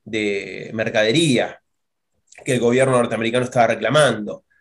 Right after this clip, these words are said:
Y bueno, y Christopher, eh, digamos, es el que más, el, el que más trata de, de mantener cierta cordura, pero, eh, luego vemos que,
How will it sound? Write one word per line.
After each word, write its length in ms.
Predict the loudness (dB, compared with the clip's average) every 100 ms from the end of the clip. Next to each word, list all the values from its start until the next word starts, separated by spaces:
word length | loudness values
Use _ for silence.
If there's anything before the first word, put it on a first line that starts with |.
| _
Y 160 | -2 4
bueno, 220 | 6 6
y 80 | 6
Christopher, 920 | 4 4 6 4 8 8 8 4 -2 _
eh, 380 | 0 2 0 0
digamos, 400 | 4 4 4 0
es 160 | 0 0
el 160 | -2
que 160 | -2 0
más, 680 | 2 2 2 0 -2 -8 _ _ _ -10
el, 240 | -8 -6
el 140 | -6 -2
que 120 | 0
más 160 | 0 2
trata 380 | 2 4 4
de, 440 | 4 4 4 2 2
de 120 | 2
mantener 480 | 2 2 0 0 0
cierta 580 | 0 0 0 2 0 2
cordura, 680 | 2 2 2 4 4 4
pero, 760 | 2 0 2 2 2 0 -4 -8 _ _ _ _ _
eh, 360 | -6 -4 -2 0
luego 300 | 4 6 8
vemos 340 | 6 6 -2
que, 520 | -2 -4 -4 -6 -10